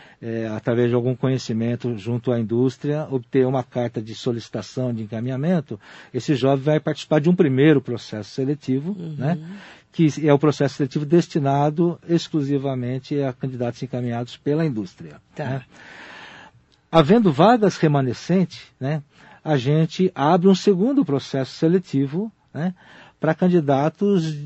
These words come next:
Speaker 1: é, da comunidade, que tem, que
Speaker 2: Certo.
Speaker 1: atendam apenas os requisitos de escolaridade, né?
Speaker 2: Certo. E como é que essa mãe fica sabendo?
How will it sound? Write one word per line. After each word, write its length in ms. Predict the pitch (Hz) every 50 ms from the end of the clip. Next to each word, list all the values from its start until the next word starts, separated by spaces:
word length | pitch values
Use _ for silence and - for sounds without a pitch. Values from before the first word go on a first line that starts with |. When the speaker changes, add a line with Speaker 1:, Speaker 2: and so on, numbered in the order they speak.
| 151 175 139
Speaker 1:
é, 460 | 143 135 139 143 135 131 131 131 135
da 180 | 139 139 165 202
comunidade, 720 | - - 240 247 254 277 311 277 185 143 139 135 123 117 - -
que 100 | _ 165 156
tem, 300 | - - 180 190 190 180
que 100 | - -
Speaker 2:
Certo. 60 | 180 156 -
Speaker 1:
atendam 260 | - 214 214 202 190
apenas 340 | 175 - - 220 233 214 196
os 100 | 190 170
requisitos 460 | 185 202 185 196 156 131 151 147 -
de 80 | 160
escolaridade, 720 | 151 - - 165 160 156 151 151 131 113 101 95 90 85 -
né? 40 | 104
Speaker 2:
Certo. 400 | - - - - 123 139 - - -
E 120 | 170 175
como 220 | 165 - 220 214 214
é 60 | 226
que 80 | -
essa 180 | - - - 208
mãe 160 | 196 180 175
fica 180 | 165 - - 175
sabendo? 520 | - - 165 147 156 147 139 139 139 123